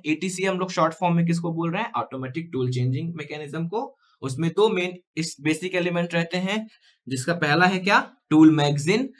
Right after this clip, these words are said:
दूसरा है क्या? tool change आर्म। अब टूल मैगजीन क्या होता है ये समझिए। टूल मैगजीन क्या होता है? जिसमें बहुत सारे टूल्स हम लोग क्या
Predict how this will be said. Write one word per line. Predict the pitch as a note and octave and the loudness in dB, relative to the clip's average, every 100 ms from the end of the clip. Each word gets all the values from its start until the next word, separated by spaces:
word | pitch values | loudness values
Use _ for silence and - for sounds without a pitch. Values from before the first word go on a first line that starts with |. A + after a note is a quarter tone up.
| _ _ - | _ _ -4
दूसरा | D3+ F3+ G3 | -2 2 2
है | G3 | 2
क्या? | F#3 G#3 D4+ - _ _ | 0 0 0 -2 _ _
tool | F3+ A#3 E4 - _ _ | 4 4 0 -6 _ _
change | - F3 A3+ - - - | -2 0 0 -4 -12 -8
आर्म। | G#2+ G#2 _ _ _ _ | -8 -8 _ _ _ _
अब | E3+ - | -12 -4
टूल | G#3+ C4 | 2 2
मैगजीन | C4 B3 G#3+ B3 | 4 2 2 0
क्या | A#3 B3 | 2 2
होता | A3+ A3+ | 2 2
है | B3 G3 | 0 2
ये | G3+ | 0
समझिए। | G#3+ G#3+ G3+ G#3+ A#3 C4 - - _ _ _ _ G#3+ | 0 0 0 0 -2 -4 -16 -20 _ _ _ _ 0
टूल | B3 | 2
मैगजीन | C4+ C4 A3+ B3 A#3 | 4 4 2 -2 2
क्या | A#3+ | 4
होता | A3 A3 | 6 4
है? | A#3+ | 0
जिसमें | A#3 A#3 B3+ D#4 - _ _ | 2 4 4 4 -2 _ _
बहुत | D#3+ F3 F#3+ C4+ | -6 0 6 6
सारे | C4+ A#3+ B3 | 6 4 4
टूल्स | A#3+ G#3+ B3 B3+ | 0 -2 -2 -2
हम | A3 G3+ | -4 0
लोग | G#3 G3 | -2 2
क्या | A3+ | 2